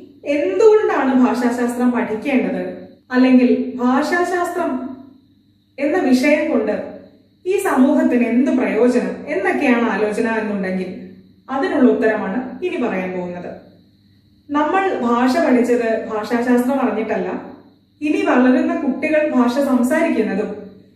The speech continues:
ഒന്നും ഭാഷാശാസ്ത്രം എന്ന വിഷയം പഠിച്ചിട്ടല്ല. പുതിയൊരു ഭാഷ നമുക്ക് പഠിച്ചെടുക്കണമെങ്കിലും ഭാഷാശാസ്ത്രം എന്ന വിഷയത്തിന്റെ സഹായം ഒരുപക്ഷെ നമുക്ക് വേണ്ടിവരില്ല.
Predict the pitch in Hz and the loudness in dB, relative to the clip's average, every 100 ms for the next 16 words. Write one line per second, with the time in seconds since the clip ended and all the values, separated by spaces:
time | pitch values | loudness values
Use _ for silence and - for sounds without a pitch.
0 | _ _ _ _ _ 247 254 320 - 233 | _ _ _ _ _ 2 4 4 -2 -2
1 | 226 220 - 262 262 277 - 311 294 247 | -4 -4 -2 -2 0 0 0 0 2 4
2 | 247 240 226 247 320 294 - 247 208 180 | 4 4 2 0 2 2 2 2 0 -2
3 | 180 - - - _ _ _ _ _ _ | -8 -12 -20 -20 _ _ _ _ _ _
4 | _ _ _ - 285 294 370 370 277 277 | _ _ _ -4 2 4 4 2 2 2
5 | 254 269 247 - - 240 233 269 - 247 | 2 2 0 -2 -8 -4 0 2 2 0
6 | 247 254 311 254 240 339 349 262 196 247 | 2 2 4 2 2 0 0 0 0 -2
7 | - - - - - 240 240 277 262 285 | -4 -8 -16 -20 -8 -2 0 0 0 0
8 | 277 285 285 262 254 240 226 214 233 254 | 0 0 2 4 4 2 0 0 2 2
9 | 247 208 202 233 254 302 254 247 220 214 | 2 -2 -2 -2 -2 -2 -4 -2 -4 -4
10 | 302 339 330 254 185 180 - | -4 -2 2 2 2 -2 -6